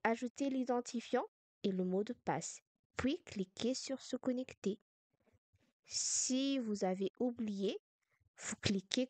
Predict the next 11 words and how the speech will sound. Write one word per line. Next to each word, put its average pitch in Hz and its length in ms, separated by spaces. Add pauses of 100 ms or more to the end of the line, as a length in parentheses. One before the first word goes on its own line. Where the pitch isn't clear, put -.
Code 269 240
d'accès 277 560
oublié, 277 580 (540)
info 262 300
sécurisée. 226 800 (1200)
Pour 196 180
plus 262 300
d'assistance, 285 720
contactez 220 640
votre 214 320
gestionnaire 240 680